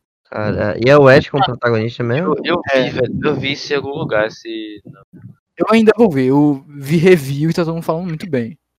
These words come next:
Speaker 3: Eu ainda vou assistir.
Speaker 1: Deixa eu ver assim, eu, eu, eu, nossa, velho, eu acho que o meu Pokémon favorito é o X Y Z ou o X Y, tanto faz.
Speaker 3: O único que eu assisti foi o clássico e o X Y.
Speaker 1: Ah, eu assisti,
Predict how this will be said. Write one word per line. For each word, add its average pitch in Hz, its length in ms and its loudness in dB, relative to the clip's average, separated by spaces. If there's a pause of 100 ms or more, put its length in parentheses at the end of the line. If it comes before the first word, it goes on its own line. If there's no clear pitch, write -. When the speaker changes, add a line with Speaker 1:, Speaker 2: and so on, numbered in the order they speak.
(480)
Speaker 3:
Eu 131 120 -2
ainda 147 180 -2
vou 156 140 2
assistir. - 420 -6 (240)
Speaker 1:
Deixa - 160 -8
eu 120 60 2
ver 117 80 2
assim, 117 280 -6
eu, 127 280 2
eu, 139 500 0
eu, 139 400 0
nossa, 131 320 -4
velho, 107 140 0
eu 107 80 -2
acho 123 180 -2
que 139 60 -4
o - 20 -4
meu 131 100 -4
Pokémon 135 300 -2
favorito 151 460 0
é - 20 0
o 139 40 -2
X 139 260 -4
Y 123 440 -4
Z 107 280 -6
ou 131 140 -4
o 139 40 -10
X 143 140 -18 (160)
Y, 107 100 -10
tanto 110 260 -12
faz. 107 280 -6 (760)
Speaker 3:
O 226 120 2
único 247 240 2
que - 80 2
eu - 40 6
assisti 185 240 -4
foi 190 220 4
o 175 500 2
clássico 143 520 -2
e 170 60 0
o 139 360 -6 (180)
X 139 340 -10
Y. 127 360 -12 (460)
Speaker 1:
Ah, 117 180 -4
eu 117 140 0
assisti, - 360 -6